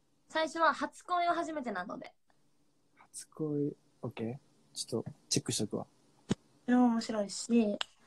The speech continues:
Speaker 1: あと映画やったら、
Speaker 2: うん。
Speaker 1: ゾンビ系なんですけど、
Speaker 2: うん。
Speaker 1: 新幹線っていう新しい、新しく感染、
Speaker 2: うん。
Speaker 1: で、新幹線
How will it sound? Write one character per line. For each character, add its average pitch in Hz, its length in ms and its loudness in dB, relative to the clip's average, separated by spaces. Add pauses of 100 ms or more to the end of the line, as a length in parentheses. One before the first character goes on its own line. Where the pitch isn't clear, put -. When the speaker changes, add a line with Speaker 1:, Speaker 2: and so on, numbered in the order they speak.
(180)
Speaker 1:
あ 269 100 12
と 247 260 12
映 359 100 10
画 403 60 8 (240)
や - 40 6
っ - 120 -4
た 214 80 -2
ら、 208 280 0 (560)
Speaker 2:
う 165 60 8
ん。 127 240 6 (680)
Speaker 1:
ゾ 302 120 4
ン 320 80 2
ビ 339 100 0
系 330 160 -2
な 311 120 6
ん 269 60 0
で 190 80 -6
す - 80 -16
け 180 100 -6
ど、 180 260 0 (560)
Speaker 2:
う 170 100 10
ん。 123 220 6 (580)
Speaker 1:
新 359 200 4
幹 339 280 8
線 175 240 -2
っ 160 60 -14
て - 80 -6
い 165 80 0
う 170 220 -4
新 320 380 8
し 302 220 -2
い、 185 280 -4 (100)
新 - 220 8
し - 40 -2 (240)
く 135 120 8
感 127 280 6
染、 - 120 -10 (840)
Speaker 2:
う - 20 0
ん。 - 40 2
Speaker 1:
で、 - 40 2
新 220 340 -2 (140)
幹 180 320 -2
線 202 280 -4